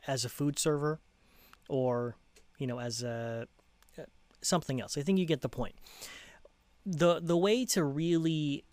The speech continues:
um, take your, your C V and your resume and cater it is to look at all the responsibilities, um, under each category of,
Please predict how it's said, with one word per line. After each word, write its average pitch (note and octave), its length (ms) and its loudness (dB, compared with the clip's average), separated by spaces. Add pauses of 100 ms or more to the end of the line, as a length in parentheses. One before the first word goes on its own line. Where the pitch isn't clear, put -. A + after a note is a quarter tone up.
(260)
um, B2 540 -6 (560)
take E3 420 -2
your, B2+ 680 0 (120)
your C3+ 160 -4
C D3+ 300 0
V C#3+ 240 -2
and C3+ 140 -2
your B2+ 100 -2
resume B2+ 560 -2
and B2+ 140 -4
cater C3+ 340 -2
it A#2+ 160 0 (380)
is C#3+ 240 0
to C#3+ 260 -2
look D3 480 0
at C#3+ 420 -6
all D#3+ 200 2
the G3+ 100 0
responsibilities, C#3 1300 0 (840)
um, C#3 320 -2
under F3+ 360 4
each - 560 -6 (160)
category C3+ 680 0
of, A#2+ 320 -4